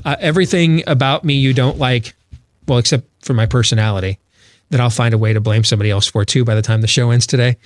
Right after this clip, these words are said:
But everything you like about the way that I try to navigate the political process, in some respects, John MacArthur is to blame for that. So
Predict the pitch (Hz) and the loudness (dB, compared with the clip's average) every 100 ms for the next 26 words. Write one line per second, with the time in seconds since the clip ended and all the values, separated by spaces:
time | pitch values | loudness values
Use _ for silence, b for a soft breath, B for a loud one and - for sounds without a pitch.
0 | B B B 139 156 180 180 220 226 185 | B B B -2 0 0 2 2 2 2
1 | 165 175 165 131 120 131 - 143 123 135 | 2 0 0 0 0 -2 -4 -2 2 2
2 | 143 135 131 127 - 131 113 113 127 131 | 2 0 0 -2 0 0 2 0 0 0
3 | 127 - 117 113 117 135 131 135 135 139 | 0 -2 -4 -2 -2 -2 -4 -4 -2 -2
4 | 135 - 110 - 165 175 - 151 139 - | -2 -2 -2 -2 0 -2 -2 -2 -2 -2
5 | 131 117 107 123 113 104 - 92 92 95 | -2 -2 -2 -4 -2 -6 -6 -8 -8 -8
6 | 95 85 80 _ - 104 | -10 -10 -12 _ -8 -8